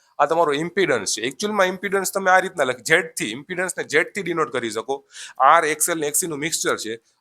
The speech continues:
અથવા તો તમે આર પ્લસ એક્સ એલ, આર પ્લસ એક્સ એલ ને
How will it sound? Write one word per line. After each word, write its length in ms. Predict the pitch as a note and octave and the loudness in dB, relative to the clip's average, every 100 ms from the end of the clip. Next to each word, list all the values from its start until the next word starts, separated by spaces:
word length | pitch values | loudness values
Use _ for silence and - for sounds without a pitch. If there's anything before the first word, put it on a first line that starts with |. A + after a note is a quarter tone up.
| - | -4
અથવા 280 | C#3 F3+ F3+ | -2 0 0
તો 100 | F3+ | 0
તમે 220 | F3 F3+ | 0 -2
આર 380 | - C#3+ E3 F3 | 0 4 4 4
પ્લસ 340 | F3+ F#3 - | -2 -2 -4
એક્સ 380 | - D#3+ - F#3+ | -6 -4 -2 -2
એલ, 160 | F3+ | -2
આર 240 | E3+ D3 E3+ | 0 0 0
પ્લસ 280 | F3+ F3 E3 | -2 -4 -4
એક્સ 240 | D#3+ - | -4 -2
એલ 120 | F3 | -2
ને 260 | F3 F3 | -2 -2